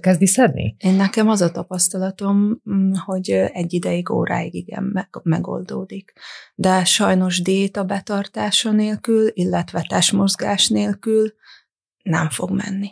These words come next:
Speaker 1: De tényleg egy csoda gyógyszerről beszélünk? Tehát t-, t-, tényleg olyan átütő és, és, ö, olyan, ö, globális problémára hoz egy új megoldást és egy szemléletet, mint ahogyan ezt, ö, ilyen-olyan fórumokon olvasni lehet?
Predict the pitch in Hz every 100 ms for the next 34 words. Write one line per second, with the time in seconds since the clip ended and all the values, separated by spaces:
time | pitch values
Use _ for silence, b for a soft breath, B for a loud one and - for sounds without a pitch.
0 | - 147 - 170 170 170 170 - 180 165
1 | 147 135 - 196 208 196 190 - 254 175
2 | 131 151 - 135 - 170 175 180 180 165
3 | 160 - 180 170 - 170 - 165 165 160
4 | 156 - - - 165 156 - 160 151 -
5 | B B 170 165 156 151 156 - 156 151
6 | 147 147 - - 151 147 135 - 165 175
7 | 165 160 165 - 170 147 156 156 151 160
8 | 170 160 156 160 156 156 143 147 143 143
9 | 156 - 156 - 156 151 139 131 139 156
10 | 160 156 160 156 151 151 147 - 156 143
11 | 156 147 147 143 147 - 143 147 156 160
12 | 151 151 - 208 214 165 151 127